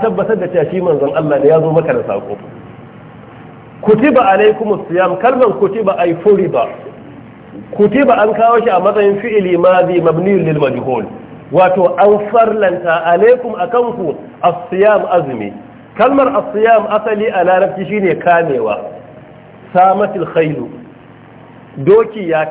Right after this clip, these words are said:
kame daga me, daga tafiya. Idan doki ya tsaya bai tafiya sai ce samatil khailu. Shine ma'anan kamewa. Kamar yadda Maryam radiyallahu anha ke cewa, "Fa in ma tariyanna min al-bashari ahadan,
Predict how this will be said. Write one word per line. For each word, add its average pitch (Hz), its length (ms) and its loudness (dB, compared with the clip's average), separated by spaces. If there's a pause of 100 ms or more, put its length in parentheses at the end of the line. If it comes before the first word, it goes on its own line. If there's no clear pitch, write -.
kame 165 340 0
daga 165 240 0
me, 156 140 -4
daga 147 200 -2
tafiya. 143 440 -6
Idan 180 200 -2
doki 220 260 0
ya 190 60 0
tsaya 190 180 0
bai 180 100 0
tafiya 180 220 0
sai 175 120 -2
ce 170 200 -4
samatil 170 520 0
khailu. 120 260 -2 (1600)
Shine 202 220 4
ma'anan 165 440 4
kamewa. 151 540 0 (560)
Kamar 160 200 2
yadda 185 240 2
Maryam 185 480 2 (340)
radiyallahu 175 880 2
anha 180 200 0
ke 180 200 -4
cewa, 175 240 2 (300)
"Fa 170 100 2
in 196 200 0
ma 175 160 4
tariyanna 175 520 0
min 185 120 -2
al-bashari 175 460 2
ahadan, 185 380 2